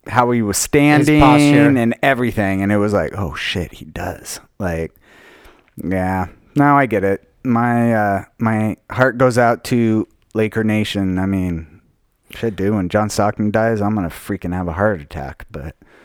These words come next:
Speaker 1: so I get it. But
Speaker 2: So yeah, so let's, uh, that's just bumming me out. Let's move on to something else.
Speaker 1: All right, let's move on. So, um,
Speaker 2: Oscars, dude.
Speaker 1: the Oscars. Um, Johnny's gonna take credit for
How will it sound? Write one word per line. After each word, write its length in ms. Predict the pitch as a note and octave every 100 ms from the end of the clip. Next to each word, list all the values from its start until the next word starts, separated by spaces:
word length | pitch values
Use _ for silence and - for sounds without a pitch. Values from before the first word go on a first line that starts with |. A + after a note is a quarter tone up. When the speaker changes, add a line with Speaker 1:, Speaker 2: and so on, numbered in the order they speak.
| _ _ _ _ _ _
Speaker 1:
so 140 | -
I 80 | C#3+
get 160 | B2 G2+
it. 140 | - - - _ _
But 340 | - G2 E2+ D#2 _ _ _ _
Speaker 2:
So 140 | - D#3+
yeah, 100 | B2+
so 160 | -
let's, 180 | F3+ F#3
uh, 240 | G#3+ E3 E3
that's 240 | A3 G#3
just 140 | E3 G2 _
bumming 320 | C3+ C3+ B2
me 120 | A#2+
out. 180 | F#2 E2
Let's 220 | A2 -
move 180 | C#3 B2
on 160 | A#2 G#2+
to 60 |
something 360 | F#2 A2 F#2 F#2+
else. 300 | F2 D#2+ -
Speaker 1:
All 160 | A#2 A#2
right, 160 | G2+
let's 220 | G#2 A#2
move 180 | A2+ F#2+
on. 160 | D#2+ D#2+ - - - - - -
So, 680 | - B3 B3 G#3 F3 F3 -
um, 720 | E3 E3 D#3+ D#3+ D#3 D#3 C#3+
Speaker 2:
Oscars, 600 | - G3 - C#4 B3+ B3+
dude. 140 | - A#3+
Speaker 1:
the 140 | C4
Oscars. 960 | C4 C3+ D#3+ - G3 G#3 B3+ B3 - - -
Um, 600 | C#3+ C3+ C3+ C3 B2+ A#2+ C#3
Johnny's 540 | C#3+ C3+ D3+ D3+ D3+ C3+
gonna 180 | C#3 B2+
take 240 | C3+ B2
credit 400 | - C3 C#3 C3
for 520 | - C3 A#2+ A#2 A#2